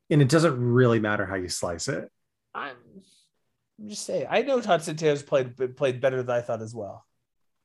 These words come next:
Speaker 2: I'm just saying, like, what we know historically, Cordero, he, he has his moments where he can be good.
Speaker 1: I mean, the, the one thing
Speaker 2: Don't
Speaker 1: that
Speaker 2: write him off.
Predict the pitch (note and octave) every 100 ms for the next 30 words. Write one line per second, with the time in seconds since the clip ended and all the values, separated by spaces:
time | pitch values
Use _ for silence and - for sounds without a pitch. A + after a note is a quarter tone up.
0 | _ _ _ _ - D3+ D#3+ D#3 D#3+ C#3
1 | C3+ C3+ A#2+ - _ - D#3+ D3+ D3 C#3+
2 | C#3 C3 D3+ D3 D3+ C3 D3 C#3 C#3 C3+
3 | C3+ C3+ C#3 _ _ _ C#3 D3+ D3+ D#3+
4 | D#3 C3+ C3 A#2 A#2 - A#2 A2+ A#2 A2+
5 | G#2 - _ _ _ _ _ _ _ _
6 | _ _ _ - E3+ E3+ F#3+ D#3+ E3 C#3+
7 | F#3+ B3+ A#3+ F3+ E3+ B2 A#2 A3 G#3 E3+
8 | D#3 B2 A2